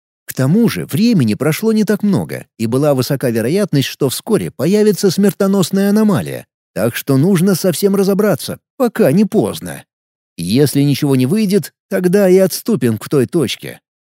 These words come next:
Мы приблизились к линии, которая небольшой дугой очерчивала врата.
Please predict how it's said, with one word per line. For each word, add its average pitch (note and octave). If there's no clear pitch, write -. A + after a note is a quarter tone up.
Мы F3+
приблизились D3+
к -
линии, A#2+
которая B2+
небольшой C3+
дугой D3
очерчивала F3
врата. D#3